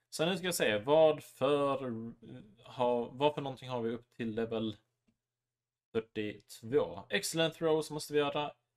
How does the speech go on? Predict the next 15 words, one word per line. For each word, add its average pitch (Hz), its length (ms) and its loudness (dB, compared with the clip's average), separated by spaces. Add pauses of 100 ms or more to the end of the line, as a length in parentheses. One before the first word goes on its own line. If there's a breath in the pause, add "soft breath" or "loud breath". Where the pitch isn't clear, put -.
(160)
Utveckla 143 380 -6
Eevee, 135 580 -2 (720)
eh, 117 300 0
och 117 380 0
använda 107 680 2
unique 113 560 -2
i-, 113 80 4
eller 120 400 2
använda 117 480 0
evolution 113 460 -2
items 104 420 -4
för 107 80 0
att - 100 -4
utveckla 107 340 -6
Pokémon. 101 520 -6